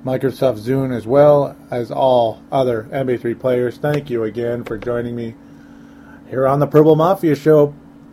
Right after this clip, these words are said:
<laughs> Well, two tiny, two quick things before we get to the preview. The, the Detroit Lions visiting the Minnesota Vikings in the refurbished,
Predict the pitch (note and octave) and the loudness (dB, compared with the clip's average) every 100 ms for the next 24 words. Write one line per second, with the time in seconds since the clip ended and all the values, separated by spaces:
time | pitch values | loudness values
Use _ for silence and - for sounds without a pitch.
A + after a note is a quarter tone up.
0 | - - - G#3 - - - - F3 D3 | -20 -20 -16 -12 -12 -14 -20 -6 -4 -4
1 | - D3+ F3 E3+ - - - - - - | -2 2 2 0 -6 -20 -20 -20 -20 -20
2 | - - - - - - - - - G3 | -16 -10 -8 -10 -16 -20 -20 -18 -8 -4
3 | F#3+ C#3+ D#3 F3 D#3 - - - F3+ F3 | -4 -2 -2 0 0 -4 -8 -6 -2 0
4 | F3 - D3+ D3 A#2+ - E3 C#3 B2+ B2+ | 0 0 0 0 -2 4 6 6 4 0
5 | B2+ B2+ B2 G#2 - F3 C#3+ A#2+ A2+ - | -2 -2 -2 -2 0 0 0 -4 -6 -10
6 | - - - A2 B2 B2+ C#3+ B2 A#2+ C#3+ | -20 -20 -20 -10 -6 -4 -2 -2 0 0
7 | C#3+ C#3 B2 C3 B2+ A#2 G#2+ A2+ D#3+ C3 | 2 2 2 -2 -4 -4 -4 -2 0 0
8 | G#2+ G2+ - - - - - - B2+ B2 | -4 -10 -16 -20 -20 -20 -20 -16 -6 -4
9 | A#2+ C#3 A#2 A#2+ A2 A#2+ G#2+ - G3+ C#3 | -2 0 2 2 0 -2 -8 -4 -2 0
10 | B2+ - C3+ B2 B2 A#2+ - B2+ A2+ A2+ | -2 -8 -10 -6 -2 -2 0 0 0 -2
11 | - - | -6 -20